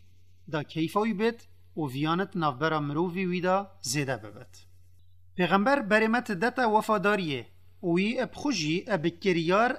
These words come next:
اف وفایه اب جه اد اینا. چونکی وفاداری ویان بلاوت کرد. جارێکی پیرەژنێک هاتە ماڵە پێغەمبەری سڵاف لێبن. پێغەمبەر ئەپە بەر بە چوو گەلە کەیفە خو پێ ئینا و عەبایە خو ji سەر ملێت خودانا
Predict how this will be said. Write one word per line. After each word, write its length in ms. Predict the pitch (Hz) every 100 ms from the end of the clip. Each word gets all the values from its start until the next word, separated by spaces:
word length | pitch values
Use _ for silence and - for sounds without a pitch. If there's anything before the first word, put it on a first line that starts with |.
| -
اف 240 | 180 -
وفایه 760 | 156 160 151 151 139 131 175 233 - - - -
اب 180 | 135
جه 400 | 139 120 185 202 - -
اد 180 | 190 180
اینا. 300 | 240 175 - - - - - - - - -
چونکی 320 | 190 180 175
وفاداری 640 | 165 - 170 151 156 175 202
ویان 380 | 143 160 226 226
بلاوت 440 | 175 165 143 -
کرد. 240 | - 131 - - - - - - -
جارێکی 460 | 139 190 220 - -
پیرەژنێک 460 | 202 202 202 254
هاتە 240 | - 202 202 190
ماڵە 180 | 196 190
پێغەمبەری 460 | 185 196 196 226 -
سڵاف 200 | 160 147
لێبن. 280 | 135 113 120 123 - - - -
پێغەمبەر 460 | 175 147 160 180 226
ئەپە 300 | - 220 180
بەر 220 | 139 190
بە 140 | 190 202
چوو 280 | - 208 165
گەلە 240 | 165 185
کەیفە 340 | 185 - 185 185
خو 140 | -
پێ 180 | 175 180 185
ئینا 240 | 175 175 170 - - - -
و 40 | 160
عەبایە 420 | 131 147 170 170
خو 80 | 170
ji 120 | 190 147
سەر 240 | - 180
ملێت 320 | 160 175 165
خودانا 460 | - 147 175 208